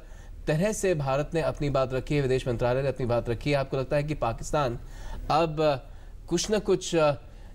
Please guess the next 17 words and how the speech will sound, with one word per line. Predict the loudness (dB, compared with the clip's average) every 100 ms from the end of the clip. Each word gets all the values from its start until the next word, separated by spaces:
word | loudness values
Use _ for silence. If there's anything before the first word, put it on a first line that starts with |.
| 0
स-, | 2 0 -2
एक, | -2 0 0
एक | 0 -2
स-, | -2 0
एक, | 2 0 2
अ, | 2 2 -2 -10 -2
अ, | 2 2
सकारात्मक | 2 2 2 2 0 0
जवाब | 2 4 2 2
देने | 0 2
को | 0
भारत | 2 0 0
को | 2
अब, | 2 4
अ, | 2 2 0
मजबूर | -2 2 4 4
होगा? | 0 -6